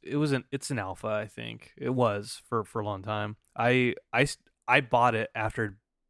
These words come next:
been out for a year or two, and so by the time I came to it,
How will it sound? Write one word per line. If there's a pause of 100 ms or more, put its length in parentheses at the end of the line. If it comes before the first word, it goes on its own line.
(100)
been
out (180)
for
a
year
or
two, (440)
and
so
by
the
time
I
came
to
it,